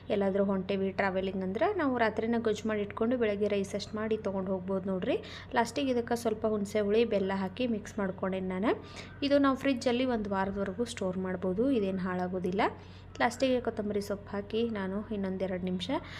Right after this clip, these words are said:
ಆ, ಇದನ್ನು ಚಂದಾಗ ಫ್ರೈ ಮಾಡ್ಕೊಳ್ತೀನಿ. ಇವಾಗ ರೆಡಿ ಆಗ್ಬಿಟ್ಟು ನೋಡ್ರಿ. ಇನ್ನು ರೈಸ್ ಅಷ್ಟು ಕಲಸಿರ ಆಯ್ತು. ಇದಕ್ಕೆ ರೈಸ ಉದ್ರುದ್ರಾಗೆ ಇದ್ರೆ ಚಲೋ ಇರ್ತೈತಿ. ನಾನು ಪಾತ್ರೆ ಒಳಗೆ ಮಾಡಿ ಇಟ್ಕೊಂಡೇನಿ ಇವತ್ತು ರೈಸ.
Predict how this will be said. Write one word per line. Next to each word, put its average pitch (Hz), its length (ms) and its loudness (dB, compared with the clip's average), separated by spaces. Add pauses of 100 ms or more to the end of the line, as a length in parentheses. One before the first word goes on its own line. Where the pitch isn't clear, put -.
(340)
ಆ, 208 120 2
ಇದನ್ನು 208 360 0
ಚಂದಾಗ 196 360 -4
ಫ್ರೈ 190 280 -4
ಮಾಡ್ಕೊಳ್ತೀನಿ. 196 640 0
ಇವಾಗ 202 340 0 (100)
ರೆಡಿ 190 300 0
ಆಗ್ಬಿಟ್ಟು 185 540 -6
ನೋಡ್ರಿ. 196 360 0
ಇನ್ನು 247 240 2
ರೈಸ್ 202 300 0
ಅಷ್ಟು 196 200 -4
ಕಲಸಿರ 202 400 -2 (120)
ಆಯ್ತು. 185 280 -4
ಇದಕ್ಕೆ 262 460 -2 (360)
ರೈಸ 254 320 2
ಉದ್ರುದ್ರಾಗೆ 220 600 6
ಇದ್ರೆ 202 220 4
ಚಲೋ 196 260 2
ಇರ್ತೈತಿ. 190 600 0
ನಾನು 190 280 0
ಪಾತ್ರೆ 185 340 0
ಒಳಗೆ 190 260 4
ಮಾಡಿ 185 200 0
ಇಟ್ಕೊಂಡೇನಿ 190 420 0
ಇವತ್ತು 180 320 0
ರೈಸ. 180 300 0